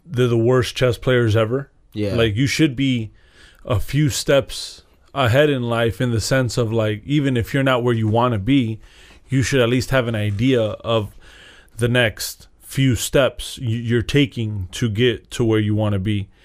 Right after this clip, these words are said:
Speaker 1: Therefore, you analyze whatever situation is at hand. And I even think that with that type of, you know,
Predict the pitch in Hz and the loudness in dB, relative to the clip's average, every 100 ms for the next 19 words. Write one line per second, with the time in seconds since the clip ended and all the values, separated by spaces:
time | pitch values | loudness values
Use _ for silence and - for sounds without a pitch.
0 | - - _ _ - 107 131 123 127 120 | -20 -20 _ _ -8 0 2 2 2 2
1 | 117 117 123 117 107 110 110 104 - 117 | 4 4 4 2 0 -2 -2 -6 -8 -2
2 | 117 117 117 117 101 120 127 123 - 110 | 0 2 0 -2 -4 0 2 0 -2 -4
3 | 104 - 113 110 107 110 110 110 123 135 | -4 -6 -2 0 0 0 -2 0 2 2
4 | 131 127 123 113 127 107 113 110 - - | 2 0 0 0 -2 0 0 0 -6 -20
5 | - - - - 113 131 123 - - _ | -20 -20 -20 -6 0 2 2 0 -12 _
6 | _ 104 135 131 143 131 110 113 101 95 | _ -2 0 2 2 2 2 0 0 -8
7 | - _ - _ _ - _ _ _ _ | -20 _ -20 _ _ -20 _ _ _ _
8 | _ _ _ _ _ _ - 135 113 101 | _ _ _ _ _ _ -4 -2 0 -2